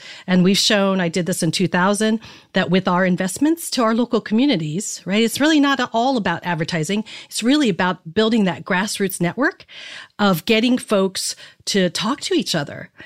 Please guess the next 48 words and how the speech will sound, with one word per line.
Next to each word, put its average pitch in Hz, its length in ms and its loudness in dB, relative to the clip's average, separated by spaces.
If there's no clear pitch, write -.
and 208 180 4
to 226 80 0
have 202 220 0
trusted 214 420 0
messengers 285 840 2
that 196 280 2
are 190 300 2
maybe 302 280 2
allaying 262 460 2
the 247 80 2
fears 254 360 0
of, 190 120 0
like, 185 240 0
"Oh, 202 380 2
is 185 140 -2
the 190 80 -4
government 185 340 0
gonna 185 220 2
take 185 260 -4
my 180 180 4
data? 175 500 2
Is 170 120 -2
it - 80 -6
confidential?" 175 560 -2
Really 311 200 2
having 254 260 0
the 175 100 0
right 175 240 -2
people 190 480 0
connect 170 640 2
on 180 140 0
the 165 60 2
ground, 165 460 0
um, 170 220 2
to 190 120 0
build 190 300 2
that 175 180 -2
infrastructure 180 400 -2
to 160 140 -4
say, 165 180 0
"Yes, 165 540 0
we're 185 260 0
trusted 214 340 0
messengers. 180 440 0
We're 185 100 2
going 190 280 0
to 180 80 0
ha-, - 180 -6